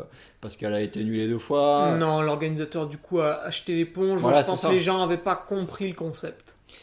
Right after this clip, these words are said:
Speaker 1: Mais je veux dire, tu te rends compte quand même que, si ce n'est qu'en termes d'événements, bon,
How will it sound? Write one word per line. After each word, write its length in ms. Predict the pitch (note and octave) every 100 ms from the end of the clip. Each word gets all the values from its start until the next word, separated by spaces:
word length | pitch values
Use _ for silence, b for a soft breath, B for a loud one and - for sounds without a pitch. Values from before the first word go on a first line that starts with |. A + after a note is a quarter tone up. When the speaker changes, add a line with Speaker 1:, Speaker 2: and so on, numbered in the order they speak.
| b -
Speaker 1:
Mais 60 | B2+
je 60 |
veux 80 | B2+
dire, 140 | D#3+ F3+
tu 100 | D#3
te 80 | -
rends 140 | E3
compte 260 | F#3+ F#3+ -
quand 60 |
même 160 | F3 F3
que, 240 | D#3 C#3+ - - _ _ -
si 160 | - D#3
ce 80 | F#3
n'est 60 |
qu'en 140 | D#3 C#3
termes 200 | C#3 B2+
d'événements, 580 | C#3+ D3 D3+ E3 F#3+
bon, 260 | B2+ C3+ A2+